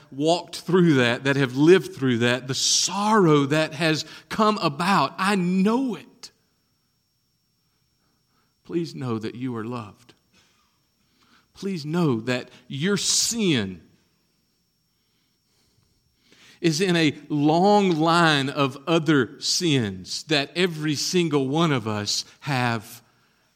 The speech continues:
in our lives. And if we have fallen in one of the law, Jesus states, "If you've fallen in one," the word states, "you have fallen in all of it."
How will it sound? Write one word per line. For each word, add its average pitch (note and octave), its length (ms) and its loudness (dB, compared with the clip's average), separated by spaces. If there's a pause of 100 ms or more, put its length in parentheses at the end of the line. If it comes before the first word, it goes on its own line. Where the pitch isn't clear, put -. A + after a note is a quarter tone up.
(160)
in A#2+ 140 -6
our A2+ 140 -2
lives. G#2+ 560 -6 (200)
And D3+ 120 0
if C3 160 -2
we F#3 200 4
have F3+ 180 0
fallen F#3+ 460 2
in E3 220 0
one F#3+ 260 2
of F3 180 0
the F3+ 80 2
law, G#3 540 2 (240)
Jesus F3 340 -2
states, G#3+ 320 2
"If C#3 80 -10
you've F#3+ 140 -2
fallen G#3 300 2
in F#3+ 160 4
one," A3+ 320 4
the F#3 60 4
word G3+ 280 6
states, A3 340 -2
"you A3 120 0
have F3 100 0
fallen G#3+ 320 2
in G#3+ 80 2
all G#3+ 300 4
of C3+ 160 -2
it." - 40 -20